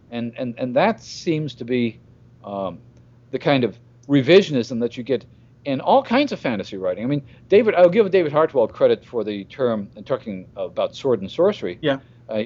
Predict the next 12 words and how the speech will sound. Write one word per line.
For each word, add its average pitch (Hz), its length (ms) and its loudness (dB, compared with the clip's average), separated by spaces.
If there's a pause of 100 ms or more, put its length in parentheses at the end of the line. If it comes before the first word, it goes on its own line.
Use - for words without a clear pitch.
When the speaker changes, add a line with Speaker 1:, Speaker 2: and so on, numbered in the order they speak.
Speaker 1:
he's - 100 -20
talking 127 280 0
about, 110 340 2
uh, 101 160 -2
Roger 113 380 2
Zelazny, 123 580 0
who 120 80 -6
was 127 160 -4
very 233 260 4
heavily 120 400 0
influenced 98 500 -10
by 92 320 -4